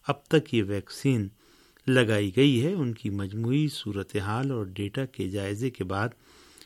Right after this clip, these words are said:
آئندہ ہفتے مزید سات رضاکاروں کو ویکسین لگانے کا اجازت نامہ جاری کر دیا جائے گا۔ انہوں نے کہا کہ انسانی آزمائش کے پہلے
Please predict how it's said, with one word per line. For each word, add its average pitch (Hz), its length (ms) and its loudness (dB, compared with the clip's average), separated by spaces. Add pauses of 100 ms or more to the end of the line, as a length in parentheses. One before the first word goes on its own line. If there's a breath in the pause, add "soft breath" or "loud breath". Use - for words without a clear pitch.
(120 soft breath)
آئندہ 139 420 6
ہفتے 180 260 2
مزید 139 440 2
سات 120 420 -4
رضاکاروں 101 580 -2
کو 147 220 -6
ویکسین 113 580 0 (640 soft breath)
لگانے 123 540 4
کا 151 140 -4
اجازت 104 580 -2
نامہ 117 240 -2
جاری 98 360 -4
کر 123 180 -4
دیا 101 240 -2
جائے 98 320 -2
گا۔ 104 180 0 (640 soft breath)
انہوں 156 140 8
نے 160 80 8
کہا 156 240 2
کہ 190 160 0
انسانی 131 500 2
آزمائش 107 520 -2
کے - 140 -4
پہلے 104 440 -2